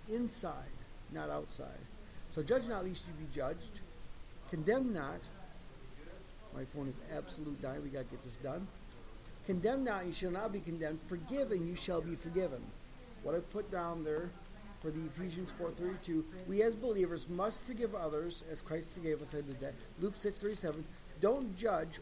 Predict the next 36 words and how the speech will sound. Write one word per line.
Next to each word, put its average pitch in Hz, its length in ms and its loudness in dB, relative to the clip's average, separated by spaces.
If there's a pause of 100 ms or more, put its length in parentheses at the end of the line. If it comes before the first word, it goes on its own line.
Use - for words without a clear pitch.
(120)
or 226 180 4
condemn 220 420 2
others, 123 480 -4 (800)
and 175 200 2
forgive 180 520 0
them." - 160 -2 (920)
Why? 143 260 2 (280)
Number 139 240 2
one, 147 340 2 (720)
you 180 180 2
won't 220 380 6
be 180 120 0
judged 151 520 0 (320)
or 214 140 4
condemned. 170 520 -2 (160)
So 143 120 -6
if 131 160 -4
you 202 120 0
don't 208 200 4
condemn 175 380 0
or 151 60 0
judge 151 400 -2
them, 143 300 -4 (280)
you 226 140 0
won't 147 280 0
be 127 100 -6 (180)
condemned 135 340 -4 (100)
or 143 60 -4
judged. 131 440 -6 (380)
And 170 220 -2
two, 254 400 0
if 165 160 -6
you 202 80 -2
forgive 185 480 0
them, 180 240 -2 (560)
God 170 400 0